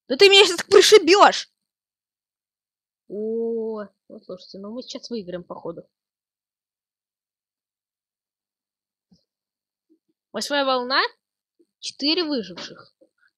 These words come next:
Эх, выживший, выживший, вы никуда не годитесь.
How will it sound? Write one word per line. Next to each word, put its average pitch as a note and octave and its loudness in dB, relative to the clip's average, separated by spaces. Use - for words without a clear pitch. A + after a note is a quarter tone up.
Эх, D4 -2
выживший, B3 -4
выживший, G#3+ -6
вы G#3 -6
никуда D#4+ -4
не D#4 -8
годитесь. C4 -6